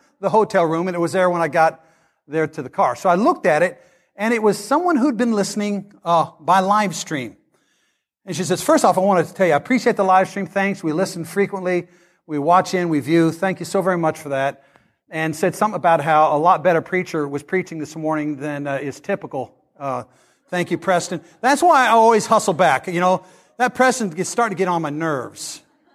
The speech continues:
Woo! People say, "He preached. Man, he preached." But we're glad to have you back, Pastor. Yeah, yeah, yeah, yeah, whatever. So anyway, by the way, th-, they didn't say that. I just threw that in.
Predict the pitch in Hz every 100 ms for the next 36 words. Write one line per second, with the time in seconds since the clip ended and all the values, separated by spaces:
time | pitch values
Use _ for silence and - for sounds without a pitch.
0 | _ _ _ _ _ _ _ _ _ _
1 | _ - 359 427 453 466 466 466 466 453
2 | 453 440 - 320 277 214 214 359 392 -
3 | 196 311 254 151 220 302 269 339 - 330
4 | 381 381 349 214 - _ _ _ _ _
5 | _ _ _ _ _ _ _ _ - 311
6 | 262 254 196 190 160 165 - 120 - -
7 | 180 165 247 262 226 208 180 175 208 208
8 | 151 277 262 214 165 - - _ _ -
9 | - 202 190 175 165 202 185 175 160 151
10 | 151 139 131 147 143 165 156 139 147 139